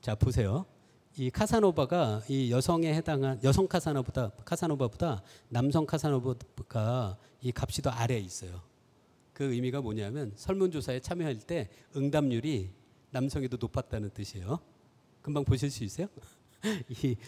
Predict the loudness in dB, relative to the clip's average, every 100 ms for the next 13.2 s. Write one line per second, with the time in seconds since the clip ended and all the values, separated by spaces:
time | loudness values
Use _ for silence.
0 | -12 -2 2 2 2 0 0 0 -2 -4
1 | -4 -4 -6 -16 -20 -20 _ _ _ 0
2 | 2 0 -2 -2 0 -2 2 4 4 2
3 | 0 -2 -2 -2 -2 -2 -2 -4 -4 0
4 | 2 2 2 2 2 -2 -4 -2 -2 -2
5 | -2 0 2 2 0 0 0 0 -2 -4
6 | -20 -6 2 2 2 0 0 0 -2 -2
7 | 0 2 2 0 0 -2 -2 -2 -2 -4
8 | -10 -20 _ -8 -8 -6 -4 -4 -2 -2
9 | -2 -2 -4 -2 0 -2 -4 -4 -6 -6
10 | -8 -8 -6 -4 -6 -8 -4 0 0 -2
11 | -4 -4 -2 -2 -2 -2 -6 -8 -14 -16
12 | -20 -4 2 4 2 2 -2 0 0 0
13 | -2